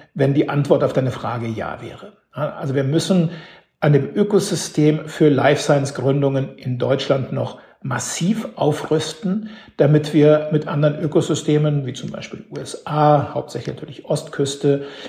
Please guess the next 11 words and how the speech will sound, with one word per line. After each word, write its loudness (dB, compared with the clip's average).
ähm, 2
oder 4
aber 4
auch -2
Israel 2
und, -10
und, -10
und, -10
und -8
andere 0
Länder, 0